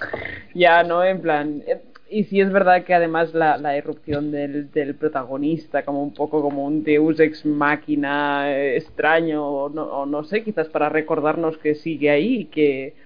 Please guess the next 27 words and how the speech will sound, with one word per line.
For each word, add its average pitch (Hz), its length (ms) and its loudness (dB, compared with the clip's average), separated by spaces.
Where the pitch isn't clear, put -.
Que 180 260 2
además 175 440 2
el 180 140 0
protagonista 175 600 -2
al 190 100 0
final 170 200 -4
de 175 80 -2
la 160 100 2
película 180 400 -4
es 147 60 -4
rechazado 151 560 -4
por 147 140 -8
la, 135 120 -4
por - 160 -8
la 143 140 -2
chica, 175 400 -2
ah, 131 380 2
que, - 120 -6
ah, - 180 -4
digamos, 147 420 0
bajo 143 420 0
los 143 200 -4
efectos 156 320 -6
de 160 100 0
la 139 120 0
hipnosis, 175 680 0
ah, 151 500 4